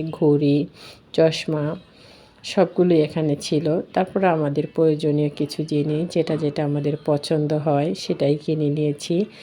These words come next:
মেলায় যাব আর কিছু কিনবো না, তা কি হয়? আর এই তো মুনতাসির দেখুন কি খুশি,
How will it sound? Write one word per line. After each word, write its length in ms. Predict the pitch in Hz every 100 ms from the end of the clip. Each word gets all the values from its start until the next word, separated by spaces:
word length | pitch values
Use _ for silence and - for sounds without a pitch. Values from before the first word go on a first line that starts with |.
| - - 190
মেলায় 320 | 170 165 170 165
যাব 180 | 165 156 156 175 143
আর 80 | 156
কিছু 220 | 170 160 151 147
কিনবো 320 | 147 143 147
না, 160 | 143 160 208
তা 100 | 156 147
কি 120 | 143 143
হয়? 240 | 156 147 170 - _ _ _ _ _ - - - - - - -
আর 80 | 175 151
এই 60 | 151 151
তো 80 | 190
মুনতাসির 560 | 196 160 160 170 - 165 160
দেখুন 300 | 160 - 202 226 -
কি 140 | 196 190 -
খুশি, 400 | 196 151 -